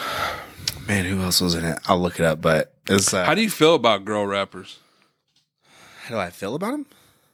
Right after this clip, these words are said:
Speaker 2: Yeah, I just
Speaker 1: They're
Speaker 2: wanna know,
Speaker 1: fine.
Speaker 2: like,
Speaker 1: Like, I don't
Speaker 2: I would say, like,
Speaker 1: <clears throat>
Speaker 2: five, maybe, like, when I was, maybe, like, ten years ago, I would say, or a little bit over ten years ago, I was always like, other than Lil Kim and Lauryn Hill, I never wa-, I always, I, like,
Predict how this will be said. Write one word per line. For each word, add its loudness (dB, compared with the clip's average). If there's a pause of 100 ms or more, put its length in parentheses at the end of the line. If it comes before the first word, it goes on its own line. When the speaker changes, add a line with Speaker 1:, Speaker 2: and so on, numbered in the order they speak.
(140)
Speaker 2:
Yeah, 4
I 4
just 0
Speaker 1:
They're 4
Speaker 2:
wanna 2
know, 6
Speaker 1:
fine. 4
Speaker 2:
like, 4
Speaker 1:
Like, 0
I 6
don't 2 (100)
Speaker 2:
I 6
would 4
say, 6
like, 6
Speaker 1:
<clears throat> -2
Speaker 2:
five, 6
maybe, 2
like, 4 (460)
when -2
I 8
was, 2 (520)
maybe, 2
like, 4
ten 4
years 6
ago, 4
I 4
would -2
say, 2
or 0
a 8
little 6
bit 2
over 2
ten 0
years 2
ago, 2 (360)
I 6
was 6
always 4
like, 2 (760)
other 6
than 4
Lil 6
Kim 0 (220)
and 2 (500)
Lauryn 2
Hill, 6
I 2
never 2
wa-, 2
I 4
always, 4
I, 4
like, 2